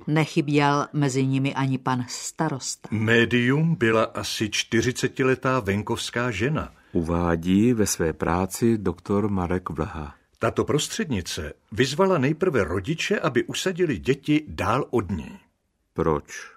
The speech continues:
Speaker 2: Mohly by je ovlivnit nadpřirozené síly.
Speaker 3: Ach tak.
Speaker 2: Pak všichni společně odříkali pozměněný otčenáš, ve kterém nežádali o chléb náš vezdejší, ale chléb náš duchovní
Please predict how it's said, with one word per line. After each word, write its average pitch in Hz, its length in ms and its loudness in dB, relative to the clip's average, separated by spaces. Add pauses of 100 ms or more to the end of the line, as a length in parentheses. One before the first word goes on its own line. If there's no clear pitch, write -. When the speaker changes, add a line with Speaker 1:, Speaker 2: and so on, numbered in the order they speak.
(140)
Speaker 2:
Mohly 104 340 2
by 101 140 0
je 104 120 4
ovlivnit 104 720 0 (180)
nadpřirozené 101 840 -2
síly. - 480 -6 (640)
Speaker 3:
Ach - 280 -4
tak. - 460 -8 (280)
Speaker 2:
Pak 156 140 2
všichni - 420 0
společně 175 580 -2
odříkali 139 600 0
pozměněný 131 920 2
otčenáš, 92 840 0 (280)
ve 143 100 4
kterém 143 400 2
nežádali 123 800 4
o 98 100 0
chléb 104 520 0
náš 82 340 -8
vezdejší, 95 880 -6 (400)
ale 98 280 4 (100)
chléb 117 580 0
náš 135 440 -2
duchovní 98 680 -2